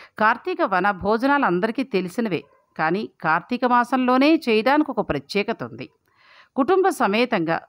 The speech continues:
బంధుమిత్రులతో కలిసి, స్నేహితులతో కలిసి ప్రశాంతంగా ఉండేటటువంటి వనాలకు వెళ్ళి అక్కడే వంటలు చేసుకుని అందరూ కలిసి భోజనం చేసి సరదాగా గడపడం వలన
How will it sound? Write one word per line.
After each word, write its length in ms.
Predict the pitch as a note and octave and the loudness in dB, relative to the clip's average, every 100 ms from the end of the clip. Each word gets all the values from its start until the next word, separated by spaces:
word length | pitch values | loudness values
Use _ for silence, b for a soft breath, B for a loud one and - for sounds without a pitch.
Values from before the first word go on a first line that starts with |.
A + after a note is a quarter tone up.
| - | -4
బంధుమిత్రులతో 800 | F3 F3 G#3+ A3+ G3 G#3 F#3 D#3 | -2 -2 -2 -4 -2 -4 -2 -2
కలిసి, 480 | D#3+ E3+ - A3 - _ | -2 -6 -6 -14 -14 _
స్నేహితులతో 800 | - - G3 A#3+ C4+ B3 - F#3 | -8 -2 0 0 -2 -2 0 -2
కలిసి 440 | D3 E3 - A3 b b b b F#3+ | -2 -4 -6 -14 b b b b -6
ప్రశాంతంగా 720 | F3+ B3 D4+ E4+ D#4+ D4 C#4+ | 0 2 4 4 2 2 2
ఉండేటటువంటి 680 | B3 G#3+ A3 G#3 G3 F3+ E3 | 2 2 0 0 -2 -2 -2
వనాలకు 500 | C#3+ D#3 G3 A#3+ F3+ | 0 2 0 0 -4
వెళ్ళి 260 | D3+ D#3+ - _ - | -6 -8 -14 _ -6
అక్కడే 360 | F3 G#3 A#3+ A#3+ | -4 0 0 2
వంటలు 380 | D3+ D3 G3 | 0 -2 -4
చేసుకుని 460 | F#3 F#3+ F3+ A#3 A#3+ B B B | -4 -6 -6 -10 -10 B B B
అందరూ 300 | F3+ A3+ E4 | -2 0 0
కలిసి 380 | F4 B3 B3+ D#4 | 0 0 0 -2
భోజనం 460 | F#3+ F#3 G3 B3 A3+ B3 | -2 0 2 2 0 -2
చేసి 220 | C4 C4+ | -2 -4
సరదాగా 640 | - E3 F3+ C4 D4+ D#4+ A3 | -4 -2 0 0 2 2 0
గడపడం 340 | E3 D#3+ D3 | -2 -2 -4
వలన 320 | C3 C3+ F#3 | -2 -4 -4